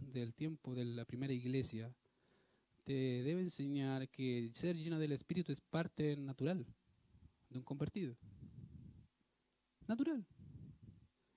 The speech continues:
Es como respirar. Dice, "¿pero cómo es eso?". Uno no piensa cómo respira, ¿cierto? Solo respira.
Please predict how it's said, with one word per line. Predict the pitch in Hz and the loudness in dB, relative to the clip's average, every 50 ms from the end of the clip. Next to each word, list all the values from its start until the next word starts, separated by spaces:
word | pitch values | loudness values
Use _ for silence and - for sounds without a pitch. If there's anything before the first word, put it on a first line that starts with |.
| _ 202 | _ 6
Es | 226 - | 6 8
como | - 240 233 226 | 6 6 6 8
respirar. | 226 208 220 202 - _ 226 247 269 262 - - - - - - - - 113 - - - - - - _ _ _ _ _ _ _ _ _ _ _ _ | 8 8 6 6 4 _ 6 6 6 6 2 -2 -10 -14 -14 -12 -10 -8 -8 -6 -6 -8 -10 -10 -14 _ _ _ _ _ _ _ _ _ _ _ _
Dice, | - 139 139 | -4 -4 -2
"¿pero | 131 - 127 - | -2 -2 -6 -4
cómo | _ - 254 277 247 220 | _ 0 2 4 4 4
es | - | 6
eso?". | 240 208 - - 107 110 - - - - - - - - - - - - - - - _ | 6 4 4 2 -4 -6 -8 -14 -14 -14 -12 -12 -12 -12 -14 -18 -16 -18 -18 -18 -6 _
Uno | - 214 247 233 | 0 2 6 6
no | 190 156 | 6 6
piensa | - 208 254 - 220 | 8 6 6 6 4
cómo | - 233 220 208 | 4 6 4 6
respira, | 208 214 - - 240 196 147 | 6 4 4 4 4 4 6
¿cierto? | 135 147 147 165 202 - _ _ _ _ _ _ _ _ _ _ _ _ - - - - | 4 4 2 2 -2 -4 _ _ _ _ _ _ _ _ _ _ _ _ -12 -12 -10 -4
Solo | - - 190 180 165 | 6 8 10 10 10
respira. | 147 151 - - 233 - - | 8 6 6 4 4 4 4